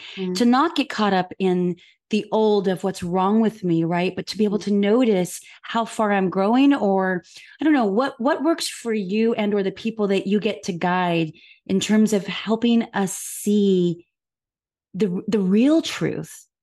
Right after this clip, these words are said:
Speaker 2: of
Speaker 1: Mm-hmm.
Speaker 2: growth, always in motion, always in I think you call it even almost,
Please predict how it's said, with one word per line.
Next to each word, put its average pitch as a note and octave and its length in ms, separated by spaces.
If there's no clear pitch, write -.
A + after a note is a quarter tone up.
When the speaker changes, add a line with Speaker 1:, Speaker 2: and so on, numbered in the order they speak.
Speaker 2:
of G3 140
Speaker 1:
Mm-hmm. F#3+ 80
Speaker 2:
growth, F#3 560
always F#3+ 480
in F3 300
motion, D#3 540
always D#3+ 420
in D#3 420
I G#3 100
think C4 200
you D4 100
call A#3 260
it G3 120
even F3 320
almost, E3+ 640